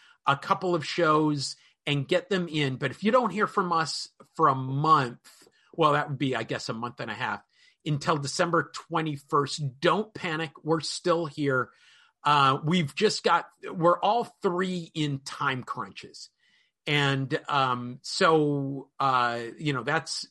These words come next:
part of the deal is I'm gonna put some of that time into the zine. Um, uh, I, I wanna do some stuff with these lenses.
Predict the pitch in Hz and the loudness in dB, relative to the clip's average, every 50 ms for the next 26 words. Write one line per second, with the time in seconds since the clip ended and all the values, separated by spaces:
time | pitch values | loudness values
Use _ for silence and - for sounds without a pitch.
0 | _ - 185 170 170 151 160 143 165 156 147 147 135 143 139 135 123 123 - - | _ 2 2 2 2 0 -4 -2 -2 -2 -2 -2 -2 -4 -4 -4 -6 -8 -8 -10
1 | 147 - - 151 139 135 131 123 - - - 131 123 127 123 117 - 143 135 120 | -10 -8 -8 -8 -8 -8 -8 -10 -12 -10 -8 -8 -6 -6 -8 -10 -12 -12 -12 -12
2 | - 110 113 117 107 98 101 120 131 135 135 131 131 131 127 - _ _ _ _ | -12 -14 -14 -14 -14 -12 -10 -8 -6 -4 -4 -4 -4 -6 -8 -10 _ _ _ _
3 | _ _ _ _ _ _ _ _ - 127 127 123 117 113 113 110 110 110 107 107 | _ _ _ _ _ _ _ _ 0 0 2 2 2 0 -2 -4 -6 -8 -10 -12
4 | 107 - _ _ - 113 107 107 104 104 104 101 - - 120 120 117 120 127 - | -14 -16 _ _ -6 -4 -2 -2 -4 -4 -6 -8 -4 -2 -2 -2 -2 -4 -10 -10
5 | _ - 127 123 120 131 131 127 127 139 131 117 - - 123 113 - - - 120 | _ -4 -2 -2 -2 -4 -6 -4 -4 -4 -6 -6 -6 -8 -10 -10 -10 -8 -8 -8
6 | - - 131 - - 117 104 - 120 110 110 117 120 113 104 120 123 113 107 104 | -8 -8 -12 -12 -12 -12 -12 -12 -10 -8 -8 -8 -8 -8 -10 -8 -8 -8 -8 -10
7 | - - | -10 -12